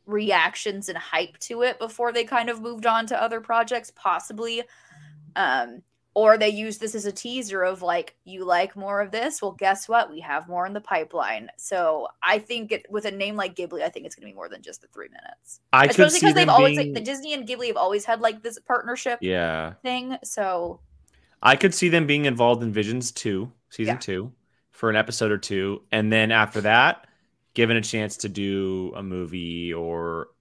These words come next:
Speaker 2: more shorts or more episodes, whatever it may be. But I, it almost feels like it's kind of like an ease in. Let's do a three-minute short.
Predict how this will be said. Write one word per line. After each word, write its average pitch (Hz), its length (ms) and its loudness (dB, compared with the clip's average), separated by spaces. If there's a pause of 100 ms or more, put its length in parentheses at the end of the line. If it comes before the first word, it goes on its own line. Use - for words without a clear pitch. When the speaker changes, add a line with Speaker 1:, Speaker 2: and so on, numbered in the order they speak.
Speaker 2:
more 101 260 -4
shorts 98 460 -4
or 95 80 -8
more 92 200 -4
episodes, 87 440 -6
whatever 101 360 0
it 92 40 -4
may 92 160 -6
be. 87 380 -6 (460)
But 120 100 8
I, 139 60 10
it 156 160 6
almost 175 320 8
feels 156 220 4
like 131 140 4
it's 113 120 -6
kind 120 180 -2
of 107 80 -2
like 107 180 -2
an 95 240 -4
ease 131 320 0
in. 160 320 -2
Let's 135 120 -6
do 147 120 0
a 131 40 4
three-minute 185 380 2
short. 170 440 4